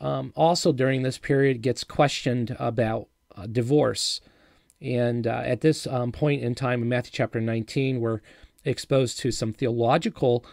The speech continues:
and scholarly, um, debates in regards to how, um, and when a divorce should take place. And so Jesus initializes this exception clause, um, the use of porneia or adultery,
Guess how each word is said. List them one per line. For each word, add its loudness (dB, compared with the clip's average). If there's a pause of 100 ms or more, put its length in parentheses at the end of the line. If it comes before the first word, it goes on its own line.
(360)
and 0
scholarly, 4
um, -2
debates 0
in -2
regards 0
to 0
how, -4
um, -8
and -4
when 0 (380)
a 0
divorce 0
should -10
take -4
place. 0
And -8
so -4
Jesus -4 (480)
initializes 0
this -2
exception -4
clause, -2
um, -10
the -4 (420)
use 2
of -4
porneia 6
or -4
adultery, -2